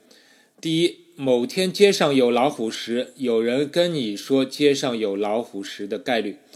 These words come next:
因为街上有老虎非常罕见，所以我估计大家都会奔走相告，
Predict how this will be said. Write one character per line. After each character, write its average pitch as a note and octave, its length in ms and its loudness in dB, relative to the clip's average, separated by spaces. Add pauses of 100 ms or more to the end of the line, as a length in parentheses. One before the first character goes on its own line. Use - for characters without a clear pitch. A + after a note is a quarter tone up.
(480)
因 D#3+ 100 -4
为 E3+ 80 2
街 F#3+ 240 6
上 D#3+ 300 2
有 B2+ 100 4
老 B2 200 4
虎 A#2+ 160 -4
非 D#3+ 120 0
常 D3 180 0
罕 G2+ 280 -10
见， B2 320 0
所 C3 220 0
以 B2 100 2
我 G#2 220 0
估 C3 180 -6
计 B2+ 140 -6
大 A#2+ 120 -4
家 A#2+ 80 0
都 B2 120 -2
会 A#2 120 -2
奔 C#3 300 -2
走 A2 180 -6
相 B2 240 -8
告， A#2+ 280 -4